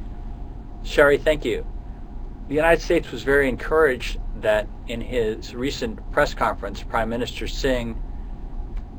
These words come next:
mentioned the civil liability bill and mentioned what a priority this is for,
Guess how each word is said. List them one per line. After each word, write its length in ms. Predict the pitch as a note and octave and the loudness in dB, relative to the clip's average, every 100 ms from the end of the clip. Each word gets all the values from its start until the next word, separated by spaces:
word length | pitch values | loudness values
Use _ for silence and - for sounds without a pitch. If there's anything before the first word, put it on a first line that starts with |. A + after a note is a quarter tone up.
| - | -8
mentioned 640 | A#2+ C3+ D3 D3+ B2 A2 - | 0 0 2 0 0 -4 -6
the 100 | G#2 | -6
civil 560 | - B2+ A#2 A2+ A2 - - - | -2 4 6 6 4 -2 -10 -4
liability 800 | A2 A2+ G#2+ A2+ A2 G#2+ G#2 F#2+ - | 4 4 6 4 4 0 -4 -8 -6
bill 440 | - A#2 B2 B2+ C3 - - | 2 6 6 4 -2 -10 -8
and 240 | A2 G#2 | -4 -4
mentioned 380 | G#2 B2 A2+ B2 | -2 -2 -2 -4
what 180 | G#2 G#2+ | 0 0
a 60 | G#2 | 2
priority 480 | - A2+ A#2 A2 | 2 4 6 4
this 180 | G#2 G2+ | 0 -2
is 320 | A2 G#2+ G#2 - - | 0 0 -2 -10 -2
for, 320 | G#2+ G#2 F#2 | 0 0 -2